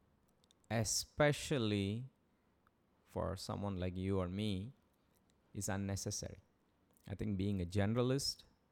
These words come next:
has a huge advantage, and for generalists,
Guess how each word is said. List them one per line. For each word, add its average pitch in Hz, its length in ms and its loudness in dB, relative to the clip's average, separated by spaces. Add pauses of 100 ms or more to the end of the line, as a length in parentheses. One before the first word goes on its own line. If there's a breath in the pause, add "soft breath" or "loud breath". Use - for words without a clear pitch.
has 87 280 -2
a - 80 -12 (240)
huge 117 520 2
advantage, 120 760 -2 (760)
and 95 160 -4
for 87 100 -4
generalists, 104 960 0